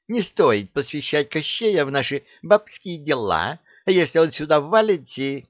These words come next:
«Не ввалится», успокоил ведьму самый маленький гном. «Ему сейчас не до вас». «А чем он занят?» «Заначку ищет.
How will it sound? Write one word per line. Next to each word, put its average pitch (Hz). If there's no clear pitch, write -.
«Не 95
ввалится», 104
успокоил 98
ведьму 113
самый 104
маленький 95
гном. 80
«Ему 156
сейчас 107
не 107
до 87
вас». 87
«А 185
чем 190
он 180
занят?» 160
«Заначку 113
ищет. 135